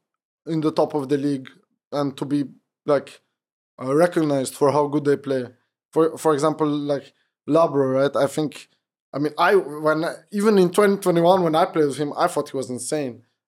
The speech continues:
And I don't know, I don't know exactly circumstances or last year why it didn't click. But again, when I started playing with him now, I was like, "This guy is so good," you know? Uh, he pretty much, um,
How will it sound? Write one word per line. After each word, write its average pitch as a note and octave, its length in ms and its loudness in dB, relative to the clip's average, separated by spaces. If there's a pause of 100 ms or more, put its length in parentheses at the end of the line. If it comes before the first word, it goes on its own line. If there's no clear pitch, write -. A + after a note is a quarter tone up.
And C3 340 -10 (280)
I F3 120 2
don't F3+ 140 0
know, F#3 160 6
I E3+ 120 4
don't F#3 160 2
know F#3+ 80 4
exactly F3+ 420 2
circumstances E3 580 -2
or D3+ 140 -2
last D#3+ 280 -2
year E3 100 2
why D3+ 200 2
it D3+ 160 -4
didn't D#3 280 -2
click. E3 340 -4 (260)
But C3 200 -4 (260)
again, E3+ 360 2
when E3 100 0
I D#3+ 80 0
started D#3+ 260 0
playing E3 220 0
with D#3 160 -2
him D3+ 120 -4
now, D3 160 0
I - 20 0
was C3+ 140 -4
like, B2 180 -12 (360)
"This A#2+ 220 -10
guy D3 120 2
is C#3 120 -4
so F3 180 4
good," C#3+ 180 -2
you C3 60 -8
know? C#3 260 -8
Uh, D3 160 -2
he D3+ 120 -4
pretty F3 220 2
much, E3 280 0
um, C3+ 360 -2